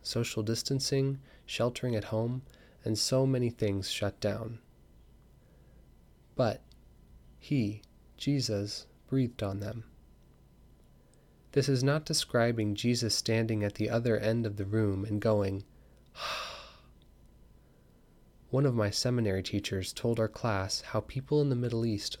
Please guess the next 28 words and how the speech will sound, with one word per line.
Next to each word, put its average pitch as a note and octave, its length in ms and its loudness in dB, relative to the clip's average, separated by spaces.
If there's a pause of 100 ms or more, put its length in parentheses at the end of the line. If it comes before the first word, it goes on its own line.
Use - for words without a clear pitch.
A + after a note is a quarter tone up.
like A2+ 200 -2
to A#2+ 100 -8
be A2 160 -2
so A2+ 220 -2
much G#2+ 220 -2
closer C3 440 -2
to - 180 -4
each - 200 -4
other G2+ 200 -2
when G2 140 -2
they F#2 140 -4
talk. - 420 -6 (1200)
He B2 140 -2
said A2 420 2
that A2 160 0
when A#2+ 280 2
they B2 100 2
want A#2 340 0
to - 100 -6
speak - 380 -2
a D3 60 2
blessing, G2+ 580 0 (440)
they A2+ 120 2
will G#2 140 2
get G#2 180 4
in G2+ 140 2
real C3 400 4
close - 560 -2